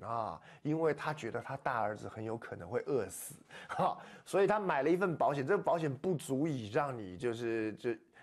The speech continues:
不足以让你发家致富。他的意思就是，最坏状况，我大儿子职中，他以后找不到工作啊，至少有这份保险，他不至于流落街头啊，不会饿死。所以呢，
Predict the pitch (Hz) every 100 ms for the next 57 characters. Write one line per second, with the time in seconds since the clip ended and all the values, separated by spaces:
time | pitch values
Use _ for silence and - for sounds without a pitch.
0 | - - 190 170 190 165 160 151 123 117
1 | 110 107 104 101 - 151 151 147 151 135
2 | 151 98 135 - 165 147 160 156 - -
3 | - _ _ _ 302 320 190 185 208 131
4 | 113 139 107 131 - - - 151 - 151
5 | 135 139 131 - - 139 170 170 - -
6 | - 156 156 123 147 143 - 113 113 135
7 | 165 165 139 156 143 151 87 123 143 110
8 | 82 - 160 131 131 104 156 147 139 113
9 | 110 117 92 113 131 131 120 110 107 104
10 | 104 143 147 104 - 123 135 131 98 82
11 | 104 87 117 220 - 185 110 87 - -
12 | _ - - - - 180 226 185 175